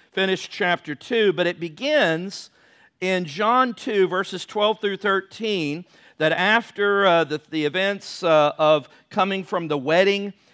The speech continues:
in, uh, Cana of Galilee, verse twelve of John two, after this, after the wedding, after they left there, after this, he went down to Capernaum with his mother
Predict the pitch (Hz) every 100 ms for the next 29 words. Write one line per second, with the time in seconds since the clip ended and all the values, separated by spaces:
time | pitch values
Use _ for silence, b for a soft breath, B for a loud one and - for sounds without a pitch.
0 | b 156 156 156 147 139 - 196 190 196
1 | 170 151 160 175 185 170 151 160 185 160
2 | 180 185 - - 202 175 170 147 127 120
3 | 151 180 196 - 202 160 143 147 190 b
4 | b b b 156 180 233 254 - 233 226
5 | 139 170 147 139 190 - 131 160 202 -
6 | 202 208 214 b b - 190 180 165 151
7 | 190 156 180 - 190 196 190 180 170 -
8 | 151 160 - 160 208 - 226 175 156 165
9 | 180 b b b b - 185 190 190 175
10 | 147 175 202 214 214 208 170 208 - -
11 | 240 240 185 127 123 165 202 b b b
12 | 160 165 175 147 156 180 190 220 247